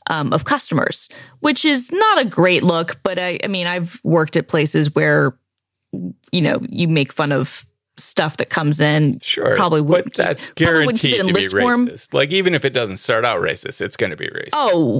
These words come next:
Speaker 1: one hundred percent. It's also one of those things where, like, even if it's, like, you, your intentions are good or whatever, and, and, and, or, you know, are not good, but are, are, like, I guess, benign, don't, don't create the list.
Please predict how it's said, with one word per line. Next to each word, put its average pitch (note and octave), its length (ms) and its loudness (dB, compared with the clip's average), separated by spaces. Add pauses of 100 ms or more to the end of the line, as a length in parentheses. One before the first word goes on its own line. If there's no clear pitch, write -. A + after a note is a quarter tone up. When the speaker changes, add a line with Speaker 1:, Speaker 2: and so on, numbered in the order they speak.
Speaker 1:
one C4 220 4
hundred C4 220 2
percent. F#3 480 0
It's A3 140 -2
also C#4+ 240 2
one A3 80 2
of G3+ 60 2
those F#3 160 0
things F3+ 280 0
where, E3+ 220 2
like, D#3 340 0
even A#3+ 240 2
if G3 120 2
it's, - 300 -2 (400)
like, F#3 240 0
you, F3 200 -2
your E3+ 240 0
intentions F#3 500 -2
are D#3 140 2
good G3 520 2
or E3 160 2
whatever, D#3 460 2
and, D#3 260 0
and, C#3+ 320 0
and, E3 260 0 (300)
or, - 240 0
you F3+ 120 -2
know, D3 120 2
are E3 140 0
not E3 340 0 (580)
good, C#3+ 300 2
but D#3 80 0
are, D#3+ 120 2
are, D#3 200 0
like, D#3 300 -4 (260)
I F3+ 60 -4
guess, E3 220 -4
benign, E3+ 600 0 (600)
don't, F#4 320 0 (240)
don't F4+ 260 -2 (140)
create C4 440 -2
the G#3+ 80 2
list. G3 600 -2